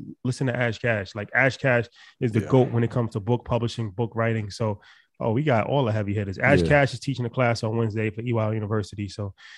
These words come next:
Speaker 1: check that out.
Speaker 2: That's my guy, man. He a
Speaker 3: I
Speaker 2: good
Speaker 3: just
Speaker 2: dude.
Speaker 3: <laughs> Ken just hit me. Yeah, we gon-, Ken, we gon-, we going to that. They playing the Ravens. So we gonna pull up to that.
Speaker 1: They playing the Ravens?
Speaker 3: Yeah, we pulling up.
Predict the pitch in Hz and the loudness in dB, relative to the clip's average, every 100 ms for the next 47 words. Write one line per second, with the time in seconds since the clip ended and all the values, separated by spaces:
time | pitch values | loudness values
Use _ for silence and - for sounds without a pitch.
0 | - _ 120 107 110 104 104 101 - - | -20 _ -2 0 0 0 0 -4 -4 -4
1 | - - 85 - 85 214 117 117 90 92 | -4 -6 -6 -6 -4 6 6 6 4 0
2 | 90 - _ _ - 302 - - - - | -2 -8 _ _ -4 -4 -4 -12 -2 6
3 | 131 120 117 120 101 85 - 117 123 123 | 8 8 6 6 6 2 0 4 8 8
4 | 131 131 - 107 147 127 110 135 139 139 | 8 6 4 2 4 4 2 2 2 2
5 | 147 131 113 95 85 101 90 107 113 101 | 2 2 0 -4 -4 -8 -2 0 2 2
6 | 95 98 85 82 - - 113 120 117 101 | 4 2 2 -4 -10 0 4 4 6 4
7 | 92 87 139 180 143 147 175 208 110 92 | 4 0 0 -2 -2 -4 -4 -2 0 0
8 | 101 110 92 82 | 0 -2 -4 -6